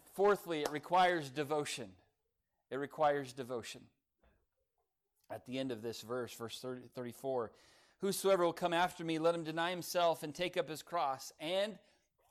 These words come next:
follow me." Again, we talked about it at the beginning of the service. We're good and kosher to follow the Lord so long as he leads us into a promotion,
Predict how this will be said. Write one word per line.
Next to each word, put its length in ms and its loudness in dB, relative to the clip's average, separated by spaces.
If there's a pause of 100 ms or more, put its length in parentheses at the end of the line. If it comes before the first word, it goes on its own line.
follow 420 2
me." 400 -6 (1400)
Again, 300 -2
we 140 -4
talked 320 0
about 260 4
it 100 -2
at 120 -6
the 60 -8
beginning 420 -4
of 60 -6
the 100 -6
service. 640 -6 (400)
We're 240 4
good 380 6
and 200 0
kosher 500 0
to 200 0 (160)
follow 300 6
the 60 2
Lord 420 4
so 140 0
long 300 0
as 140 -6
he 100 -2
leads 320 -4
us 220 0
into 460 -2 (440)
a 80 -2
promotion, 580 -4